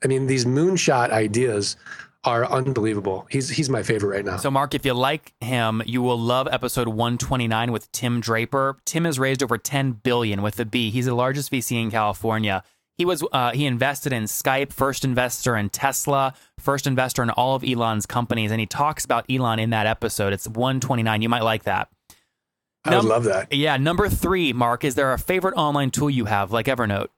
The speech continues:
Speaker 1: You know, it's funny. I love ClickFunnels, and I know you just had, uh, Russell Brunson on, and, um, my favorite app right now is Voxer, V O X E R. Phenomenal for communication.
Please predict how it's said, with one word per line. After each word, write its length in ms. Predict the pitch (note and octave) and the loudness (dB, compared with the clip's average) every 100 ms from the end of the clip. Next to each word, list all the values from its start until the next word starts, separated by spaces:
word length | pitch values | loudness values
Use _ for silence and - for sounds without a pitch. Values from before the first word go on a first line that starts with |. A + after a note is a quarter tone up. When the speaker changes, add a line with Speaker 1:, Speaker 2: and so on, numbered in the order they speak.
| _ _ _ _ | _ _ _ _
Speaker 1:
You 100 | C#3 | 2
know, 80 | D3+ | 4
it's 120 | C#3+ | 4
funny. 220 | - D#3+ | 4 4
I 180 | C#3+ B2 | 4 4
love 320 | C3 C#3 D3 | 4 4 4
ClickFunnels, 680 | - - D3+ - A#2+ A2 B2 | 2 2 0 0 0 0 0
and 80 | A#2+ | 0
I 40 | B2 | 2
know 160 | C#3 | 2
you 100 | D3 | 2
just 220 | C3+ C3+ | 2 2
had, 340 | C#3 C3 B2 B2 - _ _ - | 2 2 0 -2 -12 _ _ -2
uh, 180 | A#2+ | 0
Russell 220 | A#2+ C3+ C3+ | 2 2 2
Brunson 340 | C3 D3 B2+ | 2 2 0
on, 340 | A#2 A#2 A#2 - _ _ - | 2 0 -2 -6 _ _ -2
and, 380 | C3+ B2+ B2 B2 | 0 2 2 2
um, 360 | B2 B2 B2 - | 2 2 0 -2
my 360 | C3+ D3 D#3 E3 | 0 2 2 2
favorite 420 | F#3 F#3+ F#3+ F3 | 2 4 2 2
app 320 | C3+ D#3 - | 2 0 0
right 180 | C3 A#2+ | 0 2
now 340 | A#2 A2+ A#2 - | 0 0 -2 -2
is 180 | A#2 | -4
Voxer, 600 | G#2 G#2 A#2+ B2+ - G#2+ | -2 -2 -2 -2 -4 -4
V 280 | G#2 C3 D#3+ | -4 -4 -2
O 180 | C3 B2 | -2 -2
X 340 | - B2+ - | -2 -2 -2
E 80 | B2 | 0
R. 320 | A2+ A2 G#2 - _ - - | 0 0 -2 -6 _ -20 -2
Phenomenal 520 | C#3 C3 C3+ C#3 A#2+ | 0 4 4 4 2
for 140 | A#2 | 0
communication. 720 | A2 A#2 G2+ A#2 G#2 G#2+ F#2+ | 0 0 0 -2 -2 -4 -8